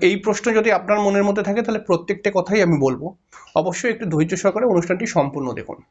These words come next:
অবশ্যই আমরা অনুষ্ঠানের মধ্যে চলে আসবো। অনুষ্ঠানে আসার পূর্বে প্রত্যেকবার যে কথাটি বলে থাকি, আপনারা কিন্তু অবশ্যই আমার চ্যানেলটিকে সাবস্ক্রাইব করে বেল আইকনটাকে ক্লিক করে দেবেন।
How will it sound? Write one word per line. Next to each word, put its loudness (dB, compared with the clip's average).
অবশ্যই 4
আমরা 6
অনুষ্ঠানের 2
মধ্যে 4
চলে 4
আসবো। -2
অনুষ্ঠানে 2
আসার 2
পূর্বে 0
প্রত্যেকবার 0
যে 0
কথাটি 0
বলে 2
থাকি, -2
আপনারা 0
কিন্তু -2
অবশ্যই -2
আমার -2
চ্যানেলটিকে 0
সাবস্ক্রাইব 0
করে 0
বেল 0
আইকনটাকে -2
ক্লিক 0
করে -6
দেবেন। -4